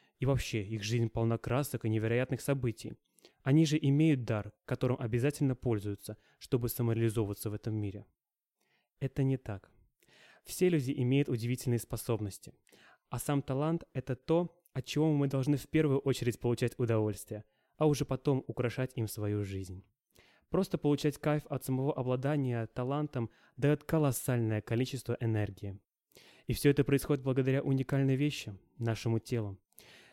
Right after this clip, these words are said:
Если бы не было его, мы бы не смогли наслаждаться нашими увлечениями,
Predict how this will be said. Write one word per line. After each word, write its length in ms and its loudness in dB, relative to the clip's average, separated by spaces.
Если 420 0
бы 100 2
не 200 4
было 180 2
его, 460 2
мы 140 4
бы 100 6
не 100 8
смогли 300 2
наслаждаться 540 0
нашими 340 2
увлечениями, 800 2